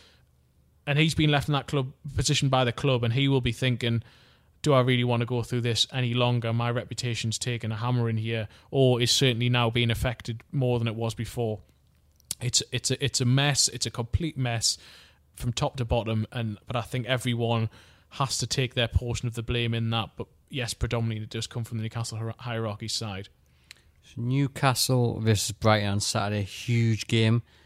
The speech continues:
Speaker 2: Um, obviously before that, Dunstan take on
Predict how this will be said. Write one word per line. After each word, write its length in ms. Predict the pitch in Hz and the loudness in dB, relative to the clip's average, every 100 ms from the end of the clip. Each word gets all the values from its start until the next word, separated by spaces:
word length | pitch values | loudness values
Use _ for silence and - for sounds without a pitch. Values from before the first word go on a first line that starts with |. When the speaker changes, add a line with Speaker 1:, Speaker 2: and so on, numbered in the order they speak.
| _ _ 95 | _ _ -6
Speaker 2:
Um, 240 | 95 98 | -2 0
obviously 260 | 98 - 110 | -2 -6 -8
before 340 | 98 - 107 | -8 -4 0
that, 200 | 101 98 | 0 -2
Dunstan 500 | - 107 98 - 104 - _ _ _ - | -2 0 0 0 -4 -4 _ _ _ -10
take 300 | - 104 - | -2 -2 2
on 220 | 101 95 | 2 2